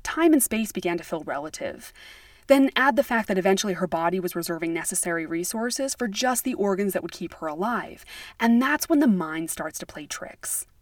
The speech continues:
And it's this headspace of combined sensory and physical deprivation that bought Diana a front row seat to the Seven Dwarfs marching down the yellow brick road in the ocean below her. That's right. She got a visit from the Seven Dwarfs somewhere in the patch of ocean between Cuba and Florida.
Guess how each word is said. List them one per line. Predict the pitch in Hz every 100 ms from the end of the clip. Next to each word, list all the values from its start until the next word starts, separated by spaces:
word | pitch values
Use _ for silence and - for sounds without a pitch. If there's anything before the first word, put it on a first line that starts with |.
| _ - - - - _
And | 254 285
it's | -
this | 370 -
headspace | - 254 - 180 165 -
of | -
combined | 208 202 214 226
sensory | 226 294 285 285 277 262
and | 214
physical | - 302 285 294
deprivation | 277 247 226 226 233 - 170 170
that | 185 -
bought | 269 -
Diana | 285 247 170 170 170
a | 208
front | - - 311 311
row | 254 254
seat | 240 - 233 - - - -
to | -
the | 220
Seven | 202 277 302
Dwarfs | 269 185 180 -
marching | 202 202 233 240 285
down | 254 240
the | 240
yellow | 233 240
brick | 233 247
road | 262 269 170 151 -
in | 202
the | 185
ocean | 170 165 185
below | 185 175 156
her. | - 151 214 - _ _ - - - - -
That's | 226 - 175
right. | 160 - _ _ _
She | - 311
got | 349 359
a |
visit | 233 233 254
from | - 262
the | 262
Seven | 226 226
Dwarfs | 233 170 160 -
somewhere | - - 330 339
in | 311
the |
patch | - 269 269
of | 269
ocean | 277 294 170
between | 165 - 196
Cuba | 185 185 175
and | 190 190
Florida. | 165 110 - -